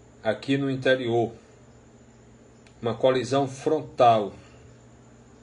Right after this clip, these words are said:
Muito grave, meus amigos. Colisão frontal.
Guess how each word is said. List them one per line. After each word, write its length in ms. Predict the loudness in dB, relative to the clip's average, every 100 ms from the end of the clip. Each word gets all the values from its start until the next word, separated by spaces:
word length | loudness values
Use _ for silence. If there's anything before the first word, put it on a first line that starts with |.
| -20 -20 -20 -20 -20 -20 -20 -20 -20 -20 -20 -20 -20 -20 -20 -20 -20 -20 -20 -20 -20 -16
Muito 400 | -8 -4 -4 -2
grave, 520 | -2 2 4 4 2
meus 260 | -4 -4 -6
amigos. 420 | -14 -14 -18 -18
Colisão 540 | -6 -4 -4 -2 -2 -2
frontal. 840 | -4 -4 -4 4 6 6 4